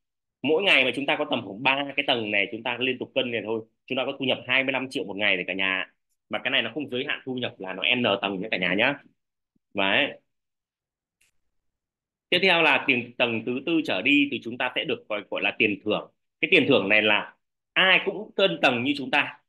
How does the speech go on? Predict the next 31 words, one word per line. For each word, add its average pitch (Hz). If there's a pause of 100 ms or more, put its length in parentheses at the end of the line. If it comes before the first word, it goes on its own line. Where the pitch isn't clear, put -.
(120)
ai 143
cũng 147
cân 139
tầng 107
như 113
chúng 113
ta. 113 (420)
Thì 131
có 113
một 175
cái 113
gọi 110
là 101
một 98
cái 117
tầng 101 (160)
ở 104
bên 135
nhánh 123
phải 110
đấy 107
ạ. - (480)
Thì 135
cái 127
phần 120
này 104
nó 101
gọi 127
là 95
gì 92
ạ? -